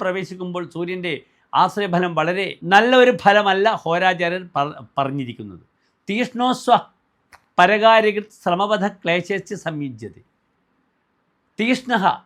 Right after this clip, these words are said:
അദ്ദേഹം ആ ആദിത്യൻ്റെ തീഷ്ണ സ്വഭാവം പുലർത്തും കർക്കിടകത്തിലെ സൂര്യൻ.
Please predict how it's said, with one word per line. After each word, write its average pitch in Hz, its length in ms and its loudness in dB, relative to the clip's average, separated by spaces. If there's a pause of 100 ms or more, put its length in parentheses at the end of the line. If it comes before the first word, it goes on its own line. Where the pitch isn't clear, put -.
(340)
അദ്ദേഹം 202 380 0 (200)
ആ - 20 -2 (200)
ആദിത്യൻ്റെ 208 460 -2 (100)
തീഷ്ണ 214 300 -8 (140)
സ്വഭാവം 196 560 0
പുലർത്തും 175 420 -6 (340)
കർക്കിടകത്തിലെ 165 680 -4 (360)
സൂര്യൻ. 117 440 -12